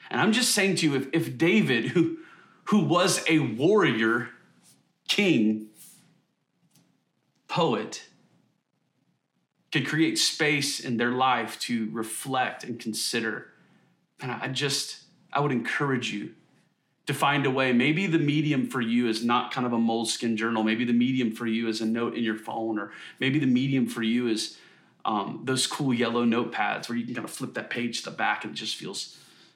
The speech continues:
awesome, light blue lines on the sheet. Maybe that, maybe that's your deal. Maybe for you it's something else. Listen to me, the medium doesn't matter nearly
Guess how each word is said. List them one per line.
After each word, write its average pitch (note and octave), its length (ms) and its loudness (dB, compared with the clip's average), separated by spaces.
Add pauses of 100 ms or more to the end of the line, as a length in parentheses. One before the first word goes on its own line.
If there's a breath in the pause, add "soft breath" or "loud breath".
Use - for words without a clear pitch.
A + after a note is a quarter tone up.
(140 loud breath)
awesome, - 520 -4
light - 260 -4
blue G#2+ 300 -2
lines A2 420 -2
on G#2+ 100 -4
the G#2+ 140 -8 (320)
sheet. - 240 -8
Maybe D3+ 200 0
that, C3 280 -4
maybe C#3 160 -4
that's B2 220 -4
your A2+ 80 -6
deal. A2 260 -8 (800)
Maybe C3 200 0
for D3 160 -2
you C3 220 2
it's - 120 -4
something B2 200 -2
else. A#2 60 -2
Listen B2 180 -4
to D3 60 -4
me, C3+ 60 0
the A#2+ 100 2
medium E3+ 600 2 (280 loud breath)
doesn't C#3 340 0
matter C3 480 2
nearly D3+ 800 2